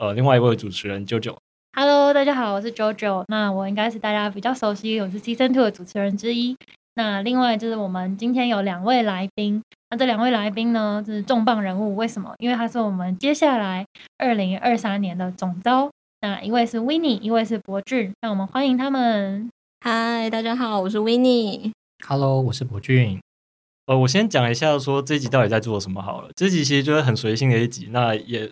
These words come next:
Speaker 1: 访问来宾，其实我们有一个很大的目的，就是想要知道说 PyCon 台湾明年的筹备的近况。
Speaker 3: 嗯。
Speaker 1: 那另外还有就是，其实目前也是一个我们需要很多新进志工的阶段。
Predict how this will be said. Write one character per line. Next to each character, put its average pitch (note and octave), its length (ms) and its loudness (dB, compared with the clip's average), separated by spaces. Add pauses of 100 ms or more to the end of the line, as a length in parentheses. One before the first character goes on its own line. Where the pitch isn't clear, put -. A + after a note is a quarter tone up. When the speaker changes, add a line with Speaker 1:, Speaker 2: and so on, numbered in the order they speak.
(200)
Speaker 1:
访 B2 100 4
问 E3 140 4
来 C3+ 140 6
宾， C3+ 260 2
其 B2+ 140 -4
实 A#2+ 60 2
我 A#2 40 2
们 G#2+ 280 -4
有 G#2+ 120 0
一 A2 40 -4
个 A#2 100 2
很 G#2+ 100 0
大 A#2+ 140 6
的 A2 40 4
目 A2 220 0
的， G#2+ 160 -4
就 G#2 160 -6
是 A2+ 80 -2
想 G#2 160 -4
要 G#2+ 60 -2
知 G#2+ 200 -6
道 G#2 240 4
说 G2+ 480 -8 (280)
PyCon C#3 580 2
台 B2 180 2
湾 B2 240 4 (300)
明 B2 260 2
年 C3 200 4
的 A#2+ 180 4
筹 A2 240 -2
备 B2 160 4
的 G#2 100 4
近 G2+ 320 -6
况。 F#2 300 -8 (160)
Speaker 3:
嗯。 A#3+ 240 0
Speaker 1:
那 F3 60 0
另 F#3+ 160 4
外 F#3+ 40 4
还 F3 120 4
有 C3 80 4
就 C3+ 100 0
是， C#3 220 0
其 C3 120 -2
实 B2+ 60 2
目 D3 160 2
前 B2+ 160 2
也 G#2+ 60 -2
是 B2 120 0
一 B2 60 4
个 A2 300 2
我 A#2 40 0
们 A#2 80 2
需 B2+ 140 0
要 C#3+ 100 8
很 A#2+ 140 2
多 A2+ 380 2
新 C3+ 240 -2
进 C3 180 4
志 B2+ 160 0
工 G#2+ 220 -2
的 F#2+ 100 -6
阶 G2 160 -10
段。 G#2+ 160 -6